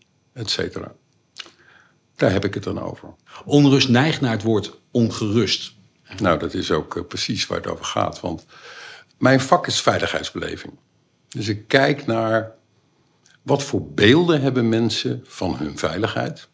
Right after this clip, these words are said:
Speaker 1: Wat voor gevoelens hebben ze daarbij? En hoe gaan ze zich dan gedragen?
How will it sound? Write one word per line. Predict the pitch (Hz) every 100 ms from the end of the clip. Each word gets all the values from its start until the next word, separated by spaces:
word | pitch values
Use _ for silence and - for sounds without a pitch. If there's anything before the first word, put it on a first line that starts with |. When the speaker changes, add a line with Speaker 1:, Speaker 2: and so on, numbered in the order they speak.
| _
Speaker 1:
Wat | - 90
voor | - 90
gevoelens | - - - 101 104 139 139
hebben | 127 117 104
ze | -
daarbij? | 113 110 104 110 123 127 _ _ _ _ _ _ _ _
En | 107
hoe | 120
gaan | - 104
ze | 90
zich | 110
dan | - 90
gedragen? | - 104 90 82 - -